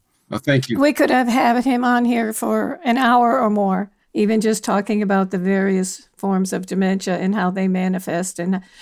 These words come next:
Speaker 2: and how we can best support people who are living with it. So you may hear from us again.
Speaker 1: I'll be delighted to return. Thank you very much. This has been a pleasure, too. It's very important to communicate with, with communities, with,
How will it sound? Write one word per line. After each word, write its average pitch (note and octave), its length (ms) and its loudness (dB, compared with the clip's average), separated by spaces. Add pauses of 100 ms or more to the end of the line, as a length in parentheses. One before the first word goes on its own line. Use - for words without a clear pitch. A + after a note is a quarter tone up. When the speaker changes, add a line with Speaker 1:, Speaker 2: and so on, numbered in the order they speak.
(240)
Speaker 2:
and G3 180 0
how F#3+ 200 2
we G3+ 160 2
can F#3+ 180 -2
best F#3 280 -2
support F#3+ 440 -4
people F#3 320 -4
who F#3+ 180 -4
are F3+ 140 -2
living F#3+ 360 -2
with F#3+ 200 -8
it. - 260 -8 (440)
So F#3 460 0
you A#3+ 140 0
may A#3+ 220 2
hear A#3+ 180 2
from F#3 240 -2
us F#3+ 180 -2
again. F#3 520 -2 (420)
Speaker 1:
I'll A2+ 140 4
be A#2 100 2
delighted A#2 480 2
to D3 80 2
return. A2 420 -2
Thank A#2+ 380 -2
you A#2 80 0
very A2 240 2
much. G2+ 200 0
This D#3 120 0
has D3 100 -4
been C#3+ 120 2
a C3 60 2
pleasure, B2+ 340 0
too. G#2 320 -8
It's B2 140 -2
very C#3+ 300 4
important A#2 560 0
to F#2 300 0
communicate G2+ 600 0
with, - 480 -10
with F#2 440 -8 (760)
communities, F2+ 720 0
with, F#2+ 120 -8